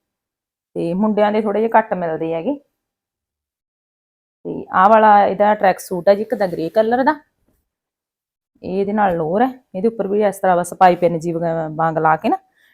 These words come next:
ਡਿਜ਼ਾਈਨਿੰਗ ਜੀ ਬਣਾਈ ਹੋਈ ਆ ਇਸ ਤਰ੍ਹਾਂ। ਤੇ ਕੱਪੜਾ ਬਹੁਤ ਵਧੀਆ ਲੱਗਿਆ ਮੈਨੂੰ।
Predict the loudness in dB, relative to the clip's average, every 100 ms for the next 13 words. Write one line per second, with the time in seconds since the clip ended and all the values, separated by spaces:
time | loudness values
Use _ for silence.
0 | _ -2 2 2 0 -4 -4 -4 -4 -2
1 | -2 -2 -2 _ _ _ _ _ _ _
2 | _ _ _ _ _ -8 -6 -2 -2 -2
3 | _ _ _ _ _ _ _ _ _ -4
4 | -4 4 6 6 4 2 0 0 0 0
5 | -2 -4 -4 -4